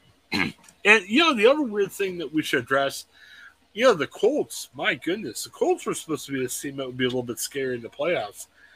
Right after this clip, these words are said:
Man, they laid a fat egg against the, uh, Jags, and it wasn't even close. I mean, it, it was wild. And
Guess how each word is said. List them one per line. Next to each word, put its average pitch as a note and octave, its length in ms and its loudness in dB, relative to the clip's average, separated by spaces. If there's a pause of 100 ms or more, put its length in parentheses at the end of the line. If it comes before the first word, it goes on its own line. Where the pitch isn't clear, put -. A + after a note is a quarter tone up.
(260)
Man, D#3+ 260 6
they F3 120 2
laid D3 340 0
a - 120 -14 (220)
fat D#3 280 0
egg B2+ 280 -2 (200)
against A#2 440 -10
the, A2 240 -16 (420)
uh, A#2 120 -14
Jags, B2+ 680 -4 (500)
and C3+ 140 -2
it A3+ 80 6
wasn't D3 320 4
even G#2 140 -18
close. - 640 -4 (160)
I B2 40 -14
mean, B2 260 -10
it, D3+ 280 -8
it D#3 40 0
was C#3 340 -2
wild. A#2 380 2
And A2 180 -16